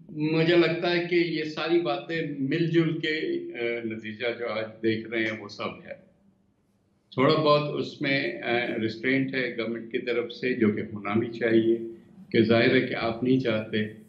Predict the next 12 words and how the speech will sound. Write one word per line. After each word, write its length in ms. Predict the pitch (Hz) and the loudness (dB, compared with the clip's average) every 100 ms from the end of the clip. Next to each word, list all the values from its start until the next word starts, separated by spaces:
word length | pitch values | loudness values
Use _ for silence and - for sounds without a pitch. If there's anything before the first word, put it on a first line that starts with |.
| - - | -20 -6
कि 360 | 101 104 104 113 | 2 4 4 4
लोग 400 | 104 107 107 - - | 6 4 2 -8 -12
की 200 | - 113 | -2 0
जाने 420 | 104 98 107 110 | 2 4 6 4
जाएं, 320 | 104 98 104 | 2 -2 -2
अ, 500 | 104 - 101 95 98 | -6 -8 -6 -6 -6
एक 240 | 98 95 - | -4 -4 -4
किसी 260 | 107 113 | -6 -2
सियासी, 680 | 107 - 107 - 110 101 - | -2 0 -2 2 2 2 0
अ, 300 | 95 95 - - | 0 0 0 -6
उस, 280 | - - | -6 -4
अ, 60 | 117 | -2